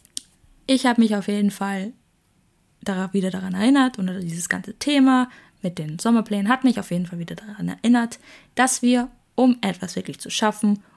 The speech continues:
um das, was wir in diesem, in unserem Kopf haben, was wir eigentlich machen wollen, wirklich dann auch zu machen, dass wir anfangen müssen und nicht so viel nachdenken darüber, nicht alles zerdenken. Und ja, das ist vielleicht unangenehm, das ist vielleicht nicht so schön,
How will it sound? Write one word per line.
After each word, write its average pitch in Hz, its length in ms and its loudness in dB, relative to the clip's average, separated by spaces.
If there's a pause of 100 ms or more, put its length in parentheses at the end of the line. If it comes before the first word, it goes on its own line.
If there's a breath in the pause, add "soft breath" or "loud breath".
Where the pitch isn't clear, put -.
(120)
um 226 300 4 (600)
das, 202 360 -2
was 220 140 -2
wir 214 80 0
in 214 60 4
diesem, 202 240 2 (420)
in 202 100 -2
unserem 196 220 -2
Kopf - 320 -4
haben, 214 320 2
was 208 180 -4
wir - 120 -4
eigentlich 202 220 -4
machen 214 280 0
wollen, 208 240 -2 (260 loud breath)
wirklich 269 260 0
dann 214 120 -6
auch - 100 -8
zu - 160 -6
machen, 226 440 2 (280 loud breath)
dass - 160 -6
wir - 120 -4
anfangen 381 400 -4
müssen 190 440 0 (160)
und 226 120 4
nicht 233 160 4
so 247 80 -4
viel 247 180 2
nachdenken 262 580 2
darüber, 180 440 -4
nicht - 240 -12
alles 180 240 -6
zerdenken. 247 680 4 (440 loud breath)
Und 247 520 4
ja, 294 280 -2 (420)
das 262 140 -2
ist 302 120 -2
vielleicht 262 280 2
unangenehm, 202 680 2
das 196 140 -6
ist - 140 -8
vielleicht 202 300 -8
nicht - 140 -10
so - 80 -12
schön, 254 500 4